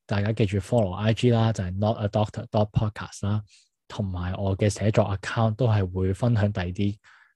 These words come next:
歌曲，亦都會有家謙嘅歌，就係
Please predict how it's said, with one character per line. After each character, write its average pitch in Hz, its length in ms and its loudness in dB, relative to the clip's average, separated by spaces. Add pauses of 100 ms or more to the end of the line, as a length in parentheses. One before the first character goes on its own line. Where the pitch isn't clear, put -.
(140)
歌 107 260 6
曲， 110 160 2 (380)
亦 113 80 -2
都 127 180 6
會 107 80 4
有 92 100 0
家 104 200 2
謙 101 220 2
嘅 90 180 -10
歌， 95 240 -2 (1040)
就 101 120 -4
係 90 300 -6